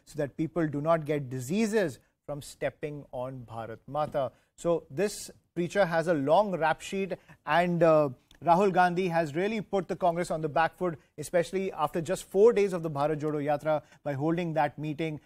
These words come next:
and the B J P raining fire on the Congress M P. I'm joined by my colleague Akash on the phone line.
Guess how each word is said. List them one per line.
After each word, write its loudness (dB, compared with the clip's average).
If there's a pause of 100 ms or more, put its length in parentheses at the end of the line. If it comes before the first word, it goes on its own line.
(120)
and -12
the -8
B -4
J -2
P 2
raining -6
fire 0 (240)
on -6
the -4
Congress -6
M -10
P. -4
I'm -4
joined -2
by -2
my -2
colleague -2
Akash 2
on -4
the -4
phone -2
line. 4